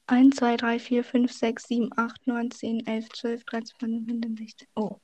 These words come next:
dann muss ich das noch aufschreiben. Kein Punkt, Mano.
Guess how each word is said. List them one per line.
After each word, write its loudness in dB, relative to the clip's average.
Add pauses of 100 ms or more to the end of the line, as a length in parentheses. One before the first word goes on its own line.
dann -2
muss -2
ich -16
das -6
noch -8
aufschreiben. -2 (920)
Kein -2
Punkt, -14
Mano. -2